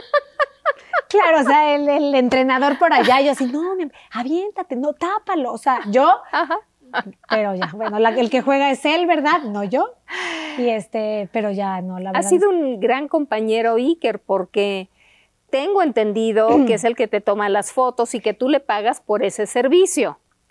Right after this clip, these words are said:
Speaker 1: Tienes entendido bien. Iker, yo te podría decir que es mi,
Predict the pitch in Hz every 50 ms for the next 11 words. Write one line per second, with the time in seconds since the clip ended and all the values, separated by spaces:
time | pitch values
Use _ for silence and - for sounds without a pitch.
0 | _ _ _ - 202 208 226 214 208 190 170 202 190 180 185 190 196 185 185 185
1 | 175 180 _ _ _ _ _ _ _ _ _ _ _ - - 330 339 339 330 370
2 | 381 370 381 330 320 - - 339 302 285 285 294 294 262 285 285 269 - 302 294
3 | 294 294 311 311 320 302 277 233 -